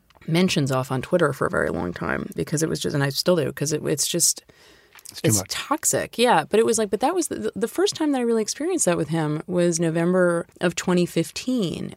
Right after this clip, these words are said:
Speaker 1: where I did a story about how when people started screaming at me about Hillary Clinton email coverage, like, I was busy getting attacked by him <laughs> for my coverage of him.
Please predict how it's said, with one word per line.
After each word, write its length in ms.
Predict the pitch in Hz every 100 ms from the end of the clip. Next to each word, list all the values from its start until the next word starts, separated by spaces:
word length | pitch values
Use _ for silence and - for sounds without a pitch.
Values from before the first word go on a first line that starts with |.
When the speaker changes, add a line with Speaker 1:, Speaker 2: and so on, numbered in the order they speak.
| -
Speaker 1:
where 460 | 165 160 160 156 -
I 100 | 165
did 180 | 175 180
a 60 |
story 920 | - - 208 226 233 175 160 156 156 - -
about 460 | 165 175 170 175
how 540 | - 170 160 156 156 - _
when 120 | 180
people 220 | 220 220
started 220 | 202 185
screaming 320 | - 196 208 190
at 40 |
me 100 | 151
about 160 | 147 147
Hillary 200 | 156 151
Clinton 260 | 160 156
email 240 | 151 190 151
coverage, 420 | - 135 135 135
like, 120 | 139
I 120 | 127
was 120 | 160 160
busy 260 | 160 151
getting 220 | 147 143
attacked 360 | 143 156 147 -
by 100 | 143
him 240 | 139 147
<laughs> 40 | 143
for 120 | -
my 80 | 175
coverage 400 | - 180 180 -
of 140 | 160 -
him. 360 | 202 156 190